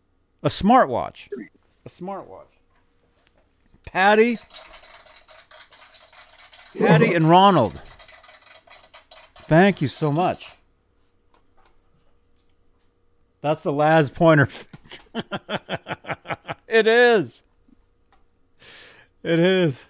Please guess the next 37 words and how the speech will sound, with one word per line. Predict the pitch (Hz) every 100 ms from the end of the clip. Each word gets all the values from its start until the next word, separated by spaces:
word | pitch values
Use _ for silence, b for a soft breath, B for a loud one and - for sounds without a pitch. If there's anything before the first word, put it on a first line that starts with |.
| _ _ _ b b b
Wait | 170
a |
minute, | 147 127
Nelson, | 139 170 - 101
I | 107
have | 175
a | 135
wonderful | 110 160 151 92
watch. | 78 76 76
It's | 95 - - _
right | - 104 113 -
twice | - 92 92 -
a |
day. | 87 78 78 76 65 _
That's | 120 123 -
right, | 113 135 123 98
man. | 107 117 120 - - B B B -
Patty | - 170 202 233 226
is | 202
cool. | - - - 226 240 B B
You | 190
guys, | 180 247 269 190 113
type | - 240 277
in | 240
the | 196
chat, | 165 - 165 135 -
Patty. | - 143 165 160 113 90 - -
Everybody | 202 220 226
write | 180 190 -
Patty. | - - 151 160 107 b b b _
Actually, | 143 - 151
let's, | 160 -
let's | 147 147
show | - 147
the | 117
chat | - 120 98
again. | 82 78 76